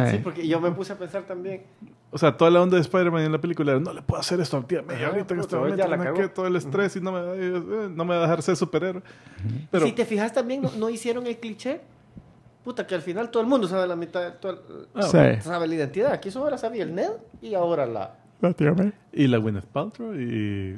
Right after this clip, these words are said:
Speaker 3: Y el poquito.
Speaker 1: Ah, no,
Speaker 2: Happy
Speaker 1: pues, que
Speaker 2: Hogan
Speaker 1: eso
Speaker 2: y Iron
Speaker 1: obviamente lo
Speaker 2: Man.
Speaker 1: saben, pues, pero no de que él anda
Speaker 3: Ah,
Speaker 1: contando y que le cuentan
Speaker 3: no
Speaker 1: la
Speaker 3: dijimos
Speaker 1: que
Speaker 3: eso
Speaker 1: cuentan la
Speaker 3: tampoco,
Speaker 2: Que se
Speaker 3: que
Speaker 2: quita
Speaker 3: al
Speaker 2: la
Speaker 3: fin
Speaker 2: máscara.
Speaker 3: salió la Gwyneth Paltrow otra vez, que
Speaker 2: Ah,
Speaker 3: todo
Speaker 2: salió
Speaker 3: el mundo
Speaker 2: otra vez.
Speaker 3: había, había un montón de rumores de que ya nada que ver, que
Speaker 2: Que asumían que se
Speaker 1: Y,
Speaker 2: había
Speaker 1: y
Speaker 2: muerto.
Speaker 1: yo, y yo esa mujer, o sea,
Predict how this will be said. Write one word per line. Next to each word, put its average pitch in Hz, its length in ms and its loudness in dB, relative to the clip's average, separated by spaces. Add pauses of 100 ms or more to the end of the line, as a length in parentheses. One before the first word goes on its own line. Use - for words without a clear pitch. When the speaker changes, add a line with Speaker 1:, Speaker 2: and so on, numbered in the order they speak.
Speaker 3:
Y 175 80 6
el 139 160 10
poquito. 143 280 2
Speaker 1:
Ah, 190 120 6
no, - 80 4
Speaker 2:
Happy 139 260 4
Speaker 1:
pues, - 20 6
que 147 60 8
Speaker 2:
Hogan 220 140 8
Speaker 1:
eso 226 100 4
Speaker 2:
y 196 60 2
Iron - 100 6
Speaker 1:
obviamente 107 440 2
lo 190 60 2
Speaker 2:
Man. 208 100 0
Speaker 1:
saben, 220 260 2
pues, 247 180 0
pero 180 140 -2
no 196 140 -2
de 226 100 0
que 226 80 -8
él 233 80 -4
anda 202 200 -2
Speaker 3:
Ah, 160 160 4 (100)
Speaker 1:
contando 247 280 0
y 170 40 -2
que 175 100 -4
le 170 100 -6
cuentan 208 320 -6
Speaker 3:
no 143 100 4
Speaker 1:
la 139 60 4
Speaker 3:
dijimos 131 280 6
Speaker 1:
que 123 60 4
Speaker 3:
eso 135 120 0
Speaker 1:
cuentan 110 140 0
la - 40 -8
Speaker 3:
tampoco, 131 80 2
Speaker 2:
Que 135 60 -2
se 170 60 0
Speaker 3:
que 127 100 -2
Speaker 2:
quita 151 80 10
Speaker 3:
al 139 60 10
Speaker 2:
la 135 120 4
Speaker 3:
fin 160 120 10
Speaker 2:
máscara. 170 100 6
Speaker 3:
salió 151 220 8
la 147 80 8
Gwyneth 139 340 4
Paltrow 147 380 4
otra 117 240 -2
vez, 156 240 -4
que - 80 -20
Speaker 2:
Ah, - 80 -6
Speaker 3:
todo - 100 2
Speaker 2:
salió 131 180 8
Speaker 3:
el 131 60 8
mundo 151 220 6
Speaker 2:
otra 147 80 10
vez. 147 160 8
Speaker 3:
había, 127 400 6
había 123 240 2
un 143 60 4
montón 147 280 4
de 196 100 6
rumores 151 380 6
de 131 100 4
que 120 120 4
ya 98 120 4
nada 87 220 -4
que - 160 -4
ver, 208 400 0
que 117 260 -4
Speaker 2:
Que 127 80 -6
asumían 131 360 0
que 117 80 -4
se - 40 0
Speaker 1:
Y, - 40 0
Speaker 2:
había 120 100 0
Speaker 1:
y 120 40 2
Speaker 2:
muerto. 156 220 4
Speaker 1:
yo, 170 60 2
y 156 40 0
yo 143 120 0
esa 123 160 -6
mujer, 107 420 -10
o 117 60 -16
sea, 107 200 -14